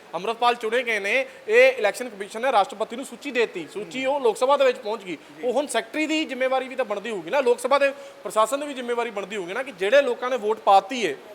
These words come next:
ਜਿਸ ਵਿਅਕਤੀ ਨੂੰ, ਉਹਨੂੰ ਸਹੁੰ ਚੁਕਾਈ ਜਾਵੇ ਕਿਸੇ ਤਰ੍ਹਾਂ। ਮੈਨੂੰ ਲੱਗਦਾ ਕਿ ਆਉਣ ਵਾਲੇ ਦਿਨਾਂ ਦੇ ਵਿੱਚ ਫਿਰ ਪ੍ਰਸ਼ਾਸਨ ਹੀ ਕੋਈ ਨਾ ਕੋਈ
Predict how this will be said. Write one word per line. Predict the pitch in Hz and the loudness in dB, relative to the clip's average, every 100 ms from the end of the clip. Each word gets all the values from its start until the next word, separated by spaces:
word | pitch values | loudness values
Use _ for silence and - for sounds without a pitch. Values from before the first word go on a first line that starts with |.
| - | -8
ਜਿਸ | 190 | -6
ਵਿਅਕਤੀ | 165 196 - | -2 -2 -2
ਨੂੰ, | 196 247 - - | -6 -6 -10 -6
ਉਹਨੂੰ | 240 285 | -4 -2
ਸਹੁੰ | 269 302 | 0 -2
ਚੁਕਾਈ | 285 277 | 2 2
ਜਾਵੇ | 294 294 | 4 4
ਕਿਸੇ | 294 262 | 2 -4
ਤਰ੍ਹਾਂ। | 269 254 | 0 0
ਮੈਨੂੰ | 254 233 | 0 -2
ਲੱਗਦਾ | 262 262 302 | 2 6 6
ਕਿ | 285 | 6
ਆਉਣ | 269 | 0
ਵਾਲੇ | 294 277 | 0 0
ਦਿਨਾਂ | 240 262 | 0 0
ਦੇ | |
ਵਿੱਚ | 262 262 | 0 -4
ਫਿਰ | 302 | -8
ਪ੍ਰਸ਼ਾਸਨ | - 226 254 285 320 | -6 2 4 4 2
ਹੀ | |
ਕੋਈ | 294 277 | 0 -4
ਨਾ | 262 | -2
ਕੋਈ | 247 240 | -4 -6